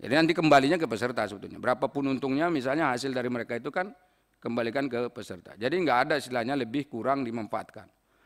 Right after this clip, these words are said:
Karena memang sistem jaminan sosial itu begini, kecuali kalau Pak Anggoro berani mengatakan kalau ini jaminan sosial yang berpro-, apa, orientasi profit.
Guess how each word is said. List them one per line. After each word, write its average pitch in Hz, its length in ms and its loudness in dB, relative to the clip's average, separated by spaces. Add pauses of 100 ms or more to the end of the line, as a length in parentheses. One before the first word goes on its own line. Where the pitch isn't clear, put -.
(160)
Karena 175 320 6
memang 233 80 6
sistem 190 320 2
jaminan 175 320 8
sosial 196 320 6
itu 190 80 2
begini, 185 320 2
kecuali 170 400 8
kalau 208 240 10
Pak 196 80 10
Anggoro 190 320 10
berani 208 240 10
mengatakan 202 480 8
kalau 180 240 6
ini 240 160 2 (400)
jaminan 190 560 6
sosial 202 560 8
yang 214 320 8 (720)
berpro-, 185 480 6
apa, 196 240 8
orientasi 190 400 6
profit. 190 400 4